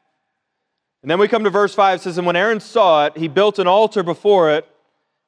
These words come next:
And Aaron made proclamation and said, 'Tomorrow is a feast to the Lord.'" And if you look at the end of the verse, it's a, uh, the, the word "Lord" there, it's all capital letters referring to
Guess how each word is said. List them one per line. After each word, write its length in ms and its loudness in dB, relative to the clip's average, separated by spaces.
And 140 -4
Aaron 360 2
made 240 0
proclamation 840 0
and 120 -6
said, 340 -2
'Tomorrow 640 0
is 200 -6
a 140 0
feast 520 -8
to 120 -8
the 100 -2
Lord.'" 420 0
And 80 -10
if 80 -6
you 80 2
look 140 0
at 80 -4
the 100 -2
end 100 0
of 40 0
the 80 0
verse, 440 -2
it's 180 -8
a, 220 2
uh, 200 2
the, 160 -4
the 180 -6
word 260 0
"Lord" 440 2
there, 200 2
it's 120 -6
all 180 2
capital 400 -2
letters 320 0
referring 420 -2
to 160 -4